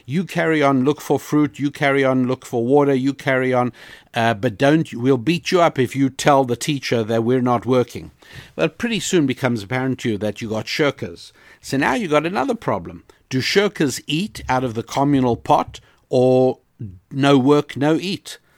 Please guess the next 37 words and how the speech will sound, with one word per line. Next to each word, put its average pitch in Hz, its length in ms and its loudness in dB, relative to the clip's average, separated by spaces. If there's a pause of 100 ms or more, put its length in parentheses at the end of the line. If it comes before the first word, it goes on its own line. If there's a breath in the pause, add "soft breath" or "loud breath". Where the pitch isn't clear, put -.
(220)
How - 160 0
are 127 40 6
you 135 120 0
gonna 139 200 0
solve 143 300 2
that 147 280 -4
one? 107 220 -10 (800 soft breath)
You 160 140 2
do 226 240 4
see 127 680 -2 (100)
that 123 360 -2
I 120 480 0
am 117 360 -4 (260 loud breath)
putting 208 300 2
you 147 160 4
in 123 80 2
the 117 80 0
position 110 640 0 (640 soft breath)
of 123 540 6 (140)
a 127 240 2 (120)
creator 156 720 2
of 139 160 0
a 147 60 0
society. 147 800 -4 (480 soft breath)
You 226 240 0
are 247 100 2
now 185 200 0
starting 185 520 2
off 190 180 0
human 196 300 -2
society. 185 560 -2
You 131 120 -2
can 170 160 0
do 214 120 -2
whatever 233 240 2
you 247 180 0
like. 269 480 -4